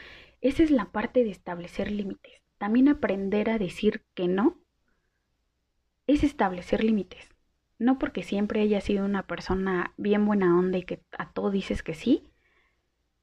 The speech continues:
vas a dejar que esto pase. No, establece límites y decir que no también es bueno y también te ayuda a tu crecimiento personal, te ayuda a tu, a tu amor propio.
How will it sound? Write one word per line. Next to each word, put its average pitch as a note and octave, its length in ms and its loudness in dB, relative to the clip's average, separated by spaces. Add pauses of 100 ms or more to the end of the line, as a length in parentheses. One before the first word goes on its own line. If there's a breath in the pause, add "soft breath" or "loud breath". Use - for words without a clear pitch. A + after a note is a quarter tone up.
(120)
vas F#3+ 200 -2
a F#3+ 360 0 (440)
dejar F#3 460 -2
que F#3 180 -4
esto - 240 -8
pase. - 320 -12
No, G3+ 280 -2
establece G3+ 560 0
límites C#4 600 6
y G3+ 120 -6
decir A3 420 2
que D4+ 100 4
no B3 300 6
también G#3+ 320 0
es B3 260 0 (140)
bueno G3+ 360 2
y B3 80 4
también G3+ 420 0
te C4 140 -2
ayuda A#3 460 4
a F3+ 60 -8
tu - 160 -14
crecimiento F3+ 520 -6
personal, F3 520 -6
te F#3 80 -8
ayuda F#3+ 280 -4
a A3 120 2
tu, F3+ 400 -6 (480 loud breath)
a F#3+ 140 -4
tu G3 100 -4
amor F#3+ 360 -2 (100)
propio. - 500 -4